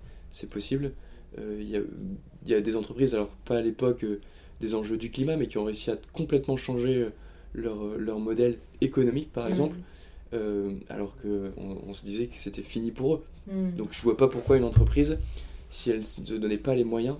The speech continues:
Speaker 1: ne pourrait pas réussir à, à de, une nouvelle fois à changer de direction. Par contre, il y en a plein qui n'y arriveront pas. <laughs>
Speaker 2: Ouais.
Speaker 1: Ça, j'en suis convaincu. Et
Speaker 2: Mais
Speaker 1: d'ailleurs,
Speaker 2: du
Speaker 1: tant
Speaker 2: coup,
Speaker 1: mieux.
Speaker 2: tu, tu, tu, tu, tu,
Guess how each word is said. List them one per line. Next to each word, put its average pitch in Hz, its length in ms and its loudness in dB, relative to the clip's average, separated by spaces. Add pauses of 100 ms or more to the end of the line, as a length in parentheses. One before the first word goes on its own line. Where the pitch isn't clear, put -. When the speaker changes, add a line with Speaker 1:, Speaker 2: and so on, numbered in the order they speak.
Speaker 1:
ne 120 60 -4
pourrait 110 300 -4
pas 127 120 -2
réussir 123 500 0 (500)
à, 107 220 -2 (160)
à 104 80 0
de, 110 100 0 (320)
une 123 160 2
nouvelle 123 260 6
fois 147 280 -4 (360)
à 113 60 -10
changer 117 200 -4
de - 20 -10
direction. 117 320 -2 (180)
Par - 140 -10
contre, 135 180 0
il 113 60 -6
y - 40 -2
en - 40 -2
a - 20 -2
plein 147 260 0
qui 135 140 -6
n'y 120 80 4
arriveront 113 240 4
pas. 123 220 0 (300)
<laughs> - 320 -10
Speaker 2:
Ouais. 185 120 -4
Speaker 1:
Ça, 143 120 4
j'en 143 120 2
suis 131 160 0
convaincu. 135 460 0 (760)
Et 117 60 6
Speaker 2:
Mais 107 60 8
Speaker 1:
d'ailleurs, 117 140 10
Speaker 2:
du 101 60 0
Speaker 1:
tant 131 80 8
Speaker 2:
coup, 135 60 10
Speaker 1:
mieux. 120 100 10
Speaker 2:
tu, - 220 -4
tu, - 180 -16
tu, - 160 -14
tu, - 20 -16
tu, - 720 -18